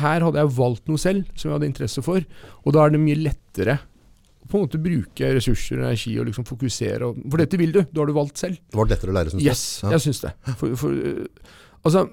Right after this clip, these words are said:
Speaker 1: hadde du spurt meg da jeg var femten da,
Speaker 2: Mm.
Speaker 1: vil du se på dokumentar om skip i to timer?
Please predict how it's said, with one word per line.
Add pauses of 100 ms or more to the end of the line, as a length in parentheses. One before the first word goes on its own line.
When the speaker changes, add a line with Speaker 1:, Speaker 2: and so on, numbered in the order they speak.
(280)
Speaker 1:
hadde
du
spurt
meg
da
jeg
var
femten
da, (220)
Speaker 2:
Mm. (100)
Speaker 1:
vil
du
se (180)
på (100)
dokumentar
om
skip
i
to
timer?